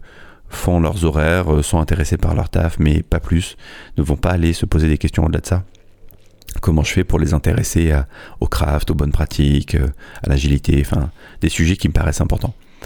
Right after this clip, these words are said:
Voilà, donc il y a cette idée-là, de, cette dimension sociale qu'on va du coup travailler. Et c'est en ça que les interviews ont été super intéressantes. C'est que fondamentalement, le début d'outils qu'on a fait n'a pas été invalidé. Euh, ce qui a été invalidé, c'était, euh, potentiellement l'idée qu'on a, en avait ensuite,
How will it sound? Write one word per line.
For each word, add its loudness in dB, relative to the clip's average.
Voilà, 2
donc 0
il 4
y -
a 0
cette -2
idée-là, 2
de, 2
cette -2
dimension 2
sociale 0
qu'on -2
va -2
du -4
coup -4
travailler. 0
Et 0
c'est -2
en -4
ça -2
que -2
les 4
interviews 2
ont 4
été -2
super -2
intéressantes. -2
C'est -2
que -4
fondamentalement, 2
le 0
début 0
d'outils 0
qu'on 0
a 2
fait 0
n'a 2
pas 2
été 0
invalidé. 0
Euh, 2
ce -8
qui 2
a 4
été 0
invalidé, 2
c'était, 2
euh, 2
potentiellement 0
l'idée 2
qu'on 0
a, 2
en 0
avait 2
ensuite, 0